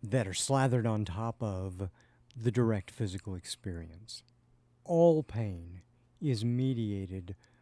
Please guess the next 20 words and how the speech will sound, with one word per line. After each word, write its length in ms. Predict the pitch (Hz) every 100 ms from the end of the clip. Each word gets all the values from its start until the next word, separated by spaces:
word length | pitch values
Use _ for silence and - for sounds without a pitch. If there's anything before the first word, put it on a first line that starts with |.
| -
by 200 | 110 110
social, 720 | 101 - 143 127 - 127 113 -
cultural, 580 | - 120 104 113 107 110
environmental, 1000 | 120 104 92 98 104 101 104 98 104 98
and 160 | 95
contextual, 880 | - 92 - 117 - - 110 104 98 - - - - -
and 240 | 101 87
historic, 800 | 90 92 - - 131 123 117 107 -
and 240 | 104 98
biographical 840 | 104 156 139 117 113 98 110 104 92
factors. 600 | 107 90 - 90 - - _ _ _ _ _ _ _ _ _ _ _ _ _ _ _ _ _ _ _ _ -
And 120 | 135
once 220 | 120 -
we 100 | 107
know 480 | 101 110 156 233 240
this, 580 | 120 113 107 - - - - _ _ _ _ _ _ _ _ _ _ -
and 180 | 147 127
once 220 | 123 -
we 140 | 113
know 960 | 104 110 127 170 214 156 110 95 110 120